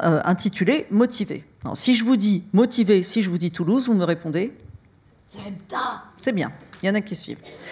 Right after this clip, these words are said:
Et effectivement, euh, Tacti Collectif, c'est la vitrine associative et militante du groupe Zebda.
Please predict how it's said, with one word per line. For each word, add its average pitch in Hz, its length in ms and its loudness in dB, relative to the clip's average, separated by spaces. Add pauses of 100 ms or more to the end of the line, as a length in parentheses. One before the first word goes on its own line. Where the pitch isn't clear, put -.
(240)
Et 285 120 6
effectivement, 277 840 6
euh, 185 180 6
Tacti 240 340 2
Collectif, 202 560 2
c'est 277 300 4
la 220 100 6
vitrine 240 520 2
associative 196 600 2
et 226 100 6
militante 180 460 2
du 202 120 2
groupe 208 180 0
Zebda. 160 480 -2